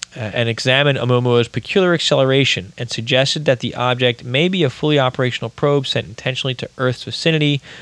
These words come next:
by an alien civilization. Loeb has long been interested in the research for extraterrestrial life, and he recently made further headlines by suggesting that we might communicate with the civilization that sent the probe. If these beings are peaceful, we could learn a lot from them.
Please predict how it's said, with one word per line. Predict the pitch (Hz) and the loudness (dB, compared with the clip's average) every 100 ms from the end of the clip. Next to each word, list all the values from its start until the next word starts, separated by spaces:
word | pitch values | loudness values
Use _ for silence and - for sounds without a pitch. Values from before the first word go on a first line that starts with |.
| - - | -18 -2
by | 123 131 139 | 2 4 4
an | 131 117 | 2 0
alien | 127 131 131 123 | 0 2 2 0
civilization. | - 127 113 113 117 117 - 101 - - - - - - - | 0 0 0 0 2 2 0 -6 -16 -20 -20 -20 -20 -20 -2
Loeb | 123 135 123 | 2 4 4
has | 127 120 | -2 0
long | 131 135 139 | 2 4 4
been | 131 - | 0 0
interested | 147 143 143 - 135 123 120 - _ | -2 -2 -2 0 2 2 2 -4 _
in | 123 117 | -4 -4
the | 113 | 0
research | 135 127 131 120 - | 0 2 2 2 0
for | - | -2
extraterrestrial | 113 - - 120 113 - 123 | -2 -2 -2 -2 -2 0 4
life, | 151 147 - - - _ - | 4 4 0 -16 -20 _ -12
and | 123 | -8
he | 117 | -2
recently | 139 135 143 | 0 0 -2
made | 127 120 | 0 -2
further | - 113 107 | -2 -4 -2
headlines | 107 107 104 | -2 -2 -4
by | 104 | -4
suggesting | 104 117 120 113 - | -4 -2 0 0 0
that | 82 | -6
we | 107 | -4
might | 120 143 - | 0 0 0
communicate | 151 143 135 131 110 | -2 -2 0 -2 -2
with | 117 | -6
the | |
civilization | - 120 117 110 110 - | -6 -2 -2 0 -2 -4
that | 107 | -6
sent | - 107 | -8 -10
the | 107 | -4
probe. | - 135 104 | 2 4 2
If | - - - - - | -4 -20 -20 -20 -6
these | 120 120 | -4 0
beings | 123 117 | -2 -2
are | 113 | 0
peaceful, | 185 180 - 151 127 | 0 2 2 2 2
we | 113 | 0
could | 117 | 0
learn | 117 113 | 0 2
a | |
lot | 113 135 131 | 2 2 2
from | 113 | -4
them. | 107 92 | -8 -8